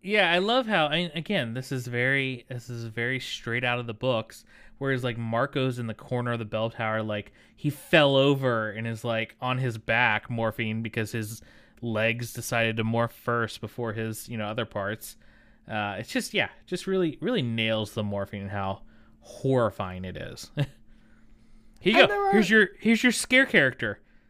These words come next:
Speaker 1: a
Speaker 2: <laughs>
Speaker 1: half morphed corpse girl.
Speaker 2: Oh, yeah, wonderful. If you listened to, um, our Private Thought Speak episode, uh, that might make sense to you.
Speaker 1: Mm-hmm.
Speaker 2: But
Speaker 1: It's an
Speaker 2: most,
Speaker 1: inside
Speaker 2: most
Speaker 1: joke.
Speaker 2: readers might not,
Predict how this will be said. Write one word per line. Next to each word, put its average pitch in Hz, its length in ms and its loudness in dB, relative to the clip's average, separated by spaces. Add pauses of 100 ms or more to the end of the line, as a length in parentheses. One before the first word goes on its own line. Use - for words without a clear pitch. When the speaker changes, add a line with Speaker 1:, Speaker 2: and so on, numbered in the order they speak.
(560)
Speaker 1:
a - 80 0
Speaker 2:
<laughs> - 20 2
Speaker 1:
half 220 320 6
morphed 220 500 2 (720)
corpse 233 280 0
girl. 120 420 0 (1080)
Speaker 2:
Oh, 233 240 4
yeah, 196 360 0
wonderful. 185 760 -4
If 190 160 -6
you 208 100 2
listened 240 500 0
to, 202 560 0
um, 170 640 -2
our 175 120 0
Private 277 320 2
Thought 202 200 0
Speak 190 220 -4
episode, 156 680 -4 (100)
uh, 156 300 -4
that 175 240 -6
might 180 180 -6
make 160 180 -8
sense 185 280 -6
to 151 120 -20
you. 139 160 -20 (880)
Speaker 1:
Mm-hmm. 113 280 -2 (340)
Speaker 2:
But 226 160 2
Speaker 1:
It's 220 80 -4
an 226 60 2
Speaker 2:
most, 240 100 4
Speaker 1:
inside 220 240 -2
Speaker 2:
most 254 160 4
Speaker 1:
joke. 190 80 -4
Speaker 2:
readers 190 320 -2
might 175 200 -4
not, 160 380 -6